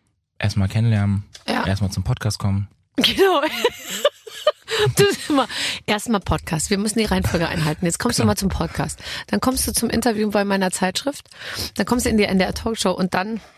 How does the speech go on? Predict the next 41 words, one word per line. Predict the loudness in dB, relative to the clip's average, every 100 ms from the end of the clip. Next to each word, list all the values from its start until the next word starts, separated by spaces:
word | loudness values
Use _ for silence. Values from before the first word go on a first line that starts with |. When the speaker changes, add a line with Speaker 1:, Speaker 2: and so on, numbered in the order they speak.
| _ -4
Speaker 2:
dann | -2 0
schauen | 2
wir | 2
mal. | 2 2
Speaker 1:
Ja, | 0 -4 -4
das | 2
machen | 2 2
wir |
dieses | 2 2
Jahr | 0
alles | 0
noch. | 0 -2 -6 _ 0
Speaker 2:
Ja, | 2
das | 0 0
gehört, | 0
ja | 0 0
klar. | 0 -2 -4
Du | 0
hast | 0 2
ja | 2
noch |
eine | 4 2
ganze | 0 0
Menge | 2 2
vor. | 0 -2 -4 0
Und | 4
du |
musst | 4 4 2
Werbung | 2 2
machen | 2 4
wie | 2
Sau. | 2 0 -2 -6 -6 -2
Das, | -2 -2 -4 -2
du | 0
brauchst | 2 0 0 -2 2
mich | 2 0 -6 -14 _
ja | 2 2
auch | 2 2
ein |
Stück | 2 2 0 0
weit, | 2 0